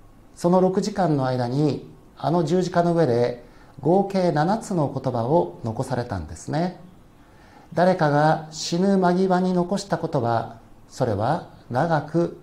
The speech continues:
記憶されると思います。ましてや、イエス・キリストが残された言葉は、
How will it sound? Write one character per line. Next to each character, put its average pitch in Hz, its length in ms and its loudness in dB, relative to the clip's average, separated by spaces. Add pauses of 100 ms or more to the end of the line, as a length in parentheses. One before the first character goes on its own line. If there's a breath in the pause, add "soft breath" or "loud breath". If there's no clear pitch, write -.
記 127 180 -4
憶 - 180 -4
さ 123 140 -6
れ 110 100 -2
る 107 100 -4
と 147 360 0
思 110 160 -6
い 92 80 -6
ま 85 80 -8
す。 - 200 -20 (840 loud breath)
ま 131 100 0
し - 100 -6
て 214 120 -2
や、 127 360 2 (120)
イ 143 160 2
エ 220 80 4
ス・ - 180 -8
キ 170 120 -6
リ 180 100 0
ス - 100 -10
ト 170 160 -2
が 165 400 0 (380)
残 127 240 0
さ 180 140 -2
れ 160 120 2
た 113 360 -2 (100)
言 139 180 -4
葉 110 140 -2
は、 151 260 -2